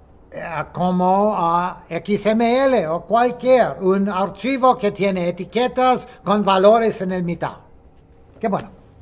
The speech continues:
¿ok? So, lo tenemos. Y es lo mismo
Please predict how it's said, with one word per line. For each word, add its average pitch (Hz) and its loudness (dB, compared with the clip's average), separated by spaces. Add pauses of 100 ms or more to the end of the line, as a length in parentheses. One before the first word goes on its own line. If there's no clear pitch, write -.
(300)
¿ok? 180 -6 (1120)
So, - -6 (220)
lo 156 -2
tenemos. - -8 (840)
Y 170 0 (200)
es 143 -8
lo 160 2
mismo 135 -6